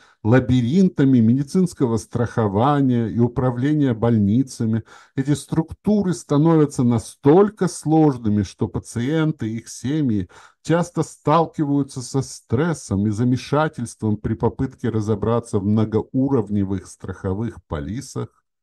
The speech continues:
Многочисленных документах и запутанных процедурах выставления счетов. Эта непрозрачность усиливает финансовое бремя для пациентов,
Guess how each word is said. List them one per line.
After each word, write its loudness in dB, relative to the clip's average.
Многочисленных 2
документах 2
и 0
запутанных -2
процедурах -4
выставления -2
счетов. -4
Эта -2
непрозрачность -2
усиливает -4
финансовое -2
бремя 0
для -4
пациентов, -4